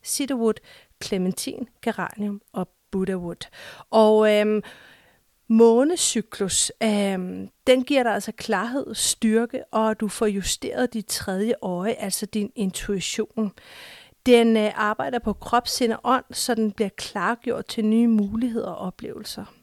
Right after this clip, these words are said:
Alt, hvad der hedder frygt og skam, det destrueres helt ned i dine celler, og din indre G P S, den vækkes. Du vil blive inviteret til mere nærværende fællesskaber og relationer.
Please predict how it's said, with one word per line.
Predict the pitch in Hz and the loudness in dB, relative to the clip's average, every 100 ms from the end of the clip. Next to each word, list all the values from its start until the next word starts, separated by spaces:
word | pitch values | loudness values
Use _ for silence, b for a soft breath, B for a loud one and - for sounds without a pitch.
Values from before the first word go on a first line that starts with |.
| _ B B B B B B B B _ | _ B B B B B B B B _
Alt, | 254 262 - | 4 4 4
hvad | 233 226 | 4 4
der | 240 | 4
hedder | 247 226 | 4 4
frygt | - - 226 226 | 2 -2 -2 0
og | 233 | -4
skam, | - 220 - - | -2 -4 -4 -4
det | 240 - | -2 0
destrueres | 226 - - 214 214 226 - | 2 2 0 2 2 2 -4
helt | - 269 262 - | -4 -6 -8 -2
ned | 226 208 | 0 2
i | 220 | 0
dine | 220 185 185 | -2 -8 -6
celler, | - 208 180 196 202 _ _ | -6 -4 -6 -8 -12 _ _
og | - 214 202 | -2 0 0
din | 220 240 - | -2 -4 0
indre | 226 233 247 226 - | 0 0 -2 -2 -2
G | 202 | -4
P | - 202 202 | -2 -2 0
S, | - | -2
den | 208 202 208 - | -6 -8 -8 -8
vækkes. | 165 - 208 - - _ _ _ _ B B B B B B B B _ | -10 -10 -10 -10 -10 _ _ _ _ B B B B B B B B _
Du | 262 | 2
vil | 247 240 | 4 2
blive | 220 208 | 0 0
inviteret | 202 202 - 233 226 | 0 -2 -2 -2 -2
til | 233 | 0
mere | 208 208 202 | 0 2 2
nærværende | 202 202 190 208 254 233 - 208 | 2 2 2 0 0 -2 -2 -6
fællesskaber | - 214 220 - - - - | -6 -8 -6 -8 -6 -6 -6
og | 185 180 | -6 -8
relationer. | 170 170 - 233 214 | -8 -8 -6 -6 -6